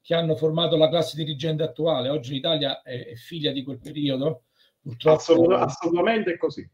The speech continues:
Speaker 1: E quindi ne stiamo pagando le conseguenze.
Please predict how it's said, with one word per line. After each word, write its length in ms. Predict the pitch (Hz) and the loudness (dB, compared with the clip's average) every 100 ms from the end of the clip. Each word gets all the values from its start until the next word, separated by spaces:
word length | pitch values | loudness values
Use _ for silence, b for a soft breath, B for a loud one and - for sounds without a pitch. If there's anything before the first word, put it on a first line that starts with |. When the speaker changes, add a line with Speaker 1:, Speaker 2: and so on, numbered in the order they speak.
| _ _ _ | _ _ _
Speaker 1:
E 160 | 156 - | -4 -2
quindi 760 | 160 165 147 147 147 147 143 | 0 0 2 4 6 4 4
ne 100 | 143 | 2
stiamo 240 | 156 175 165 | 0 2 4
pagando 800 | 160 165 165 160 156 156 156 151 | 4 4 2 6 8 8 6 4
le 120 | 156 | 2
conseguenze. 1000 | 160 160 156 156 151 135 127 123 - - | 2 2 2 4 4 2 -2 -6 -8 -10